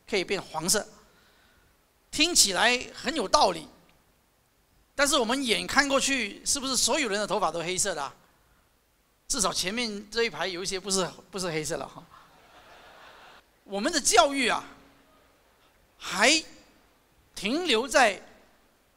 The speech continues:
非常格式化的教育。这个学生上课的第一天的第一堂课，我们就用教育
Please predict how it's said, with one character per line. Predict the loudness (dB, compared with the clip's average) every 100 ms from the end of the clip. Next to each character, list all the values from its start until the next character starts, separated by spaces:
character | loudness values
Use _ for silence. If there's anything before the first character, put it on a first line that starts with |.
| _
非 | -6 0 2 2
常 | 0 0 -2 -6 -14 -20 _ _ _ _ -10
格 | -4 2
式 | 4 4 2
化 | 0 0
的 | 0
教 | -4 -4
育。 | -6 -18 _ _ _ _ _ _ _ _ _ _ 0
这 | 2
个 | 6 6
学 | 4 4
生 | 6 6 6
上 | 2 2 0 -2
课 | 2 2
的 | 2
第 | 0 0 2
一 | 4 6
天 | 6 6 6 4 2 2 4
的 | 4 4
第 | 2
一 | 2 2
堂 | 0 -2 -4
课， | -6 -4 -6 -6 -8 -14 _ _ _ _ _ _ _ _ _ _ _ -6
我 | 0
们 | 2
就 | 2 0
用 | -2 -2
教 | 4 6 6 2
育 | -6